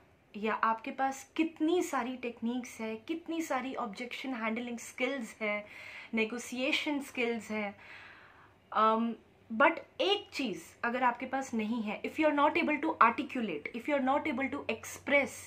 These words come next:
if you are not able to, uh, express your viewpoints, या अपने आप को आप express नहीं कर पाएंगे सामने वाले के साथ, तो ये सारी चीज़ें एक तरफ हो जाती है। तो इसीलिए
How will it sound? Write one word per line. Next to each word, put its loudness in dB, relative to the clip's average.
if -6
you 4
are 0
not 2
able -2
to, 0
uh, 4
express -2
your 4
viewpoints, 4
या 2
अपने 0
आप 2
को 0
आप 2
express -2
नहीं -2
कर -4
पाएंगे -4
सामने -6
वाले -6
के -8
साथ, -4
तो -10
ये -6
सारी 0
चीज़ें -6
एक -8
तरफ -6
हो -10
जाती -14
है। -20
तो -8
इसीलिए 2